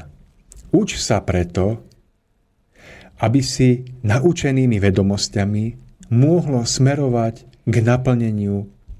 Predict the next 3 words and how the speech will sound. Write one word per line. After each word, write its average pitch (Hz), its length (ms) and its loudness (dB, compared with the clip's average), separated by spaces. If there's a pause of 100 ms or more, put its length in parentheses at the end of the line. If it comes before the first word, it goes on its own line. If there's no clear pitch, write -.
(220)
svojich 131 720 0
životných 107 720 0
ideálov 95 720 -2